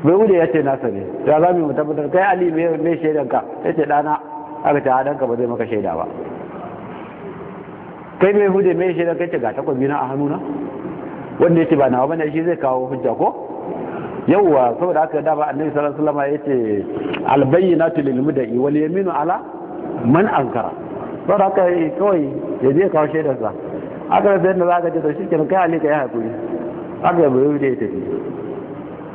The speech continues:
Daga baya ya ce, "Haka wannan addini yake?" Sai ya sha'awar musulunci, sai ya dawo, sai ce, "Shi ya sata kuma ga abin."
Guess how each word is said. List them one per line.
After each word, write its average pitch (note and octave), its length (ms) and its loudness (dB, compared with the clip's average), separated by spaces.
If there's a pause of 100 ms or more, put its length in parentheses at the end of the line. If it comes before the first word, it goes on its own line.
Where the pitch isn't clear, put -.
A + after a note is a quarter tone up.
(280)
Daga B2 220 4
baya C#3+ 160 4
ya D3 100 0
ce, C#3 80 0
"Haka D3+ 240 -4
wannan C#3+ 180 -2
addini C#3 260 -2
yake?" C#3 280 0 (1700)
Sai B2+ 180 6
ya C#3 60 4
sha'awar B2+ 340 2
musulunci, A2+ 440 -2
sai G#2 100 2
ya G2 60 4
dawo, G2 260 0
sai A2 180 -2
ce, F#2 80 -2 (220)
"Shi B2+ 140 4
ya B2 120 4
sata F#2 320 0
kuma A2+ 240 -2
ga F#2+ 160 0
abin." F#2 240 -4